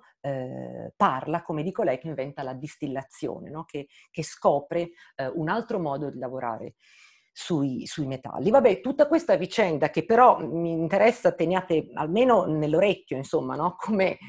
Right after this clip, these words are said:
una vicenda di sapienze pratiche, strumentali, tecniche che stanno alla radice della, eh, grande visione sapienziale alchemica.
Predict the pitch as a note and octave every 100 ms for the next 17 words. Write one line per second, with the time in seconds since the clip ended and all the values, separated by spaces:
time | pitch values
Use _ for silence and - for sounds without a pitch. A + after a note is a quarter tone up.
0 | - E3 D#3+ E3+ A#3 A3 G3 E3+ D3+ F3+
1 | E3 F#3 - A#3+ B3 A#3+ E3+ - A#3+ E3
2 | - - D3 E3+ D#3 E3 G#3+ F#3+ C3 -
3 | A3 G#3+ D#3+ C#3 D3+ D3 - G3 F#3+ F3
4 | D#3 D3+ E3 G3+ B3 - B2+ - _ -
5 | - D3+ D#3 C#3+ C3+ D3 _ _ - C3+
6 | B2+ B2+ G#3 G#3 E3 D3+ C#3+ C#3+ D3 C#3+
7 | C#3 C#3 C#3 D3 B2 C#3+ D3+ C3+ C#3 G3+
8 | C#4